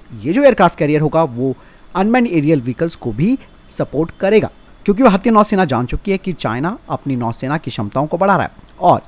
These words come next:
इसीलिए भारत के पास तीन एयरक्राफ्ट कैरियर होने बेहद जरूरी है। वर्तमान में आप सब जानते हैं, आईएनएस विक्रमादित्य और आईएनएस विक्रांत हमारे पास मौजूद है, लेकिन आईएससी टू जैसे ही तैयार हो जाता है, तो भारतीय नौसेना को निश्चित तौर पर एक रणनीतिक बढ़त हिंद महासागर में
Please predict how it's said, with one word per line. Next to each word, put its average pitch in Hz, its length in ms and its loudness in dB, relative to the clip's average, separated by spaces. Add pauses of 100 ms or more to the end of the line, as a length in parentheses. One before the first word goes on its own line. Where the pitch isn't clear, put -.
इसीलिए 226 280 0
भारत 135 260 -4
के 135 120 -6
पास - 300 -2
तीन 233 140 -6
एयरक्राफ्ट 117 440 -4
कैरियर 113 280 -6
होने 117 320 -8 (400)
बेहद 190 280 2
जरूरी 180 280 -2
है। 120 140 -6 (280)
वर्तमान 240 340 4
में 240 100 4
आप 180 100 2
सब 117 160 -4
जानते 139 280 -4
हैं, 165 60 -2
आईएनएस 120 320 -4
विक्रमादित्य 123 540 -6
और - 360 0 (400)
आईएनएस 226 320 0
विक्रांत 151 360 -4
हमारे 120 260 -6
पास 120 280 -6
मौजूद 131 260 -6
है, - 60 -20 (240)
लेकिन 143 300 -2 (100)
आईएससी 240 320 0
टू 170 140 -6
जैसे 143 280 -6
ही 208 120 -4 (240)
तैयार 120 240 -2
हो 123 140 -4
जाता 156 240 -2
है, 220 100 -4 (240)
तो 143 80 -4
भारतीय 226 340 0
नौसेना 208 440 0
को 87 180 -10
निश्चित 123 380 -6
तौर 208 120 2
पर 220 200 -2
एक 190 140 -4
रणनीतिक 139 540 -4 (240)
बढ़त 185 240 4 (180)
हिंद 202 120 2
महासागर 123 440 -2
में 170 200 -4